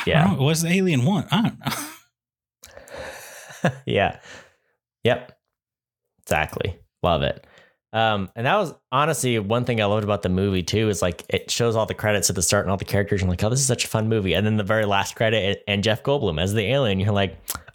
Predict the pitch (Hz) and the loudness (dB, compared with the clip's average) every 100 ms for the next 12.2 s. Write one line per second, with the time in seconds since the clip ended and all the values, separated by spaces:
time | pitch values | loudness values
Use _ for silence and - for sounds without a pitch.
0 | - 110 104 123 127 95 87 - - - | -4 0 2 0 0 -2 -4 -2 0 2
1 | 85 71 - 175 - 151 - 156 - 143 | 2 0 0 0 0 -2 -2 -2 0 0
2 | 160 135 165 123 107 82 - 113 - - | 0 0 0 -2 -4 -2 0 -2 -4 -10
3 | - - - - - - - - - - | -8 -2 0 2 0 -2 -8 -14 -12 -2
4 | 151 143 123 147 143 160 147 131 120 120 | 0 0 2 2 2 2 2 2 2 2
5 | 120 110 - - 123 110 123 123 120 - | 2 2 0 0 0 2 2 2 2 0
6 | 117 117 - _ _ - _ _ _ _ | 0 0 -8 _ _ -20 _ _ _ _
7 | _ _ 120 117 131 127 151 147 - 135 | _ _ 0 2 2 2 0 -2 -2 2
8 | 113 110 117 120 120 113 123 117 117 113 | 2 0 -2 0 2 2 0 0 0 2
9 | 123 117 123 120 127 123 120 120 123 - | 2 2 0 0 2 2 2 2 2 2
10 | 117 110 92 104 90 - 127 120 113 - | 0 -2 -2 -2 0 0 0 2 2 2
11 | 113 113 107 107 - 110 110 98 - 110 | 2 0 -2 -4 -2 0 0 0 0 2
12 | 120 117 | 2 0